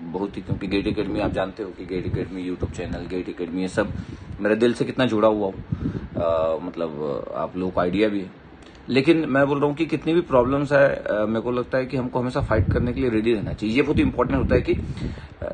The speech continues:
ऐसे समय में हम, आ, कैसे अपने आप को manage करते हैं, handle करते हैं। तो ये सब चीज़ें ज़िंदगी में देखने को मिलते रहेगी, मतलब ऐसा नहीं है कि ज़िंदगी में चीज़ें नहीं होगी, टफ situation सबकी आती रहती है, तो आपको handle करते आना चाहिए, ठीक है। तो ये एक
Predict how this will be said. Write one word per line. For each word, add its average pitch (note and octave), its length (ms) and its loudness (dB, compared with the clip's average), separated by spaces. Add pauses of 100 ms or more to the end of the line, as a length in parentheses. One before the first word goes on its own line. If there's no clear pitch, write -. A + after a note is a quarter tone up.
ऐसे A2 220 0
समय B2 240 0
में B2 160 0
हम, A#2 320 -2
आ, G2 160 -2
कैसे G#2+ 340 0
अपने A2 200 0
आप G#2 200 -2
को G#2+ 80 -2
manage G2+ 280 -4
करते G#2 320 -2
हैं, F#2+ 80 -4
handle F2+ 260 -4
करते F#2 320 -6
हैं। F#2 120 -2
तो G2+ 100 -4
ये C#3 180 2
सब D3 180 0
चीज़ें D3 240 0
ज़िंदगी C3+ 260 4
में D3 100 4
देखने C3 200 4
को C#3 100 0
मिलते A#2+ 260 0
रहेगी, F2+ 260 -4
मतलब F2+ 220 -2
ऐसा G2 140 0
नहीं A2+ 160 0
है A2 60 -2
कि A2+ 180 -2 (400)
ज़िंदगी G#2+ 360 0
में A2 140 0
चीज़ें G#2 240 0
नहीं G#2+ 200 2
होगी, G2+ 300 -2
टफ G#2+ 200 2
situation G#2 420 0
सबकी G#2+ 300 0
आती G2+ 220 0
रहती G2 200 -4
है, G2+ 60 -8
तो A2 80 2
आपको G2 200 0
handle F#2+ 240 -6
करते F2+ 260 -4
आना D#2+ 160 -4
चाहिए, - 420 -8 (240)
ठीक D#3+ 140 0
है। C#3 100 -2 (600)
तो A#2 260 4
ये C3 160 6
एक D3+ 100 0